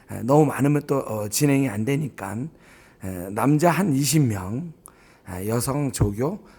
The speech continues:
한, 음, 열 명 내외로 해서 옆에서 구경하는 것도 도움이 됩니다. 계속 잡는 것보다. 그래서 오시면 여성 조교를,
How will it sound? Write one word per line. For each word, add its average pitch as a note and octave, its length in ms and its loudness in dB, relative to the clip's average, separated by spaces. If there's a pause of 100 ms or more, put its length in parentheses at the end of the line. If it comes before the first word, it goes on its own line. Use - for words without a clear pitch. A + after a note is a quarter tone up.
(140)
한, E3+ 340 -4
음, F#2 460 -8
열 D3 160 8
명 C3+ 240 4
내외로 B2 340 2
해서 A#2+ 560 -2 (480)
옆에서 B2+ 320 -2
구경하는 G3+ 460 -6
것도 E3+ 200 -10
도움이 G3+ 300 -4
됩니다. E3+ 420 -6
계속 - 420 -10
잡는 C#3 260 -8
것보다. C3+ 260 -8
그래서 C#3+ 360 -4 (320)
오시면 D3 680 2 (400)
여성 D3 320 2
조교를, C3 560 -2